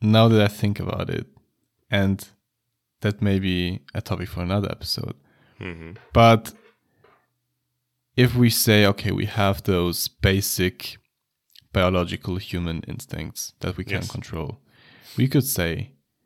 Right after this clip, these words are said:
Speaker 1: that, you know, thinking that further, that intrinsic motivation arises from those basic instincts.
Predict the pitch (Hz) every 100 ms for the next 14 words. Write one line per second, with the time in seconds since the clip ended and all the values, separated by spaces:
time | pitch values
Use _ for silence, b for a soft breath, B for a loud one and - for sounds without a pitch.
0 | _ _ _ _ _ 101 92 87 - -
1 | _ _ _ _ _ _ _ 117 87 -
2 | 107 101 104 95 87 - - 92 85 85
3 | 82 - _ _ _ 92 90 - 110 95
4 | 107 104 98 92 92 87 87 - 90 80
5 | 110 _ _ _ _ _ _ _ _ -
6 | 98 101 104 95 - 98 90 87 85 82
7 | - - 82 82 - - - - 50 -
8 | -